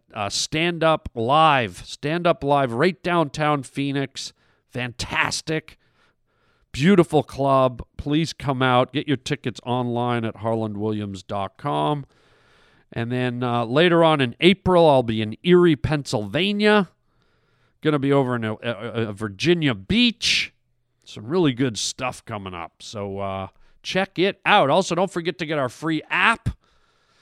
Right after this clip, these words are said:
You can get that by going into your app store on your cell phone. Just type in the Harland Highway Podcast, and boom, you can download it for free. Listen to the show wherever you may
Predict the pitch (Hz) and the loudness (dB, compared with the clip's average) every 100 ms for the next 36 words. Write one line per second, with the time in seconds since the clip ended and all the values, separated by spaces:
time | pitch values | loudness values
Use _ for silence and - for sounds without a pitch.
0 | _ _ - 120 131 151 165 160 156 139 | _ _ -10 -8 -4 -4 -2 -2 -4 -4
1 | 131 120 147 147 135 123 - 160 - - | -6 -4 -4 -4 -2 -2 0 -2 -2 -4
2 | 170 160 143 123 110 - 185 190 - 180 | 0 2 0 -2 -6 -2 0 0 2 2
3 | 180 180 170 147 - 156 135 - 135 117 | 2 0 -2 -6 -6 -4 -4 -4 -4 -4
4 | - 135 139 131 117 135 131 120 104 143 | -2 -2 0 -2 -4 -4 -2 -2 -4 -2
5 | 165 151 170 160 165 - 107 98 107 156 | -2 -2 -2 0 0 -4 -10 -8 -2 0
6 | 160 160 151 131 _ _ _ _ - 113 | 2 2 0 -6 _ _ _ _ -8 -6
7 | 120 95 135 143 147 143 131 123 113 135 | -6 -2 -2 0 2 2 0 -2 -4 -2
8 | 139 131 135 - 131 135 117 - 139 131 | -2 0 -2 -2 -6 -4 -4 -4 0 0
9 | 127 113 - 135 131 123 110 104 104 | 2 0 -2 -4 -2 -4 -4 -6 -8